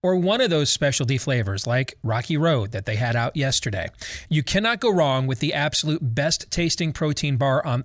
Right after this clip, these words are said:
bo-, protein bar, easy for me to say, on the market, and also the most nutritional snack on the market as well. It tastes like a candy bar, but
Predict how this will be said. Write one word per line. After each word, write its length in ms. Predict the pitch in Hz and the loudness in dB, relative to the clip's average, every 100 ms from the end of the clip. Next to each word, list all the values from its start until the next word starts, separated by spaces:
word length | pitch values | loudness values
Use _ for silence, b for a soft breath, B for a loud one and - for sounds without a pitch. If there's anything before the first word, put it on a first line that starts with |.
| - | -2
bo-, 240 | 139 151 | -2 -2
protein 520 | - 151 170 - 143 | -2 -2 -2 0 0
bar, 300 | 120 160 117 | 2 2 2
easy 280 | 131 127 123 | 0 0 0
for 120 | 117 | 0
me 120 | 123 | -2
to 60 | 127 | 0
say, 280 | - 87 131 B B B - | -2 -2 -6 B B B -2
on 180 | 156 233 | 0 2
the 80 | |
market, 460 | 233 185 160 190 185 B B - | 2 2 2 -2 -4 B B -2
and 140 | 156 | 0
also 320 | 165 214 - | 2 2 2
the 100 | 180 | 2
most 280 | 170 170 - | 2 2 2
nutritional 720 | 175 - - 190 - 175 160 | 0 0 0 0 0 0 0
snack 560 | - - 190 208 131 - B B - | 0 2 2 2 -2 -10 B B -4
on 320 | 151 165 170 - | 0 2 0 0
the 140 | 151 | 0
market 500 | 143 147 139 147 - | 2 2 0 -2 0
as 300 | 135 135 135 | 0 2 2
well. 300 | 120 113 107 | 2 2 2
It 120 | 120 | 0
tastes 360 | - 156 156 - | 0 0 0 0
like 180 | 156 147 | 0 0
a 60 | |
candy 320 | 139 156 147 139 | -2 -2 0 2
bar, 280 | 139 143 | 2 2
but 180 | 131 113 | 2 -2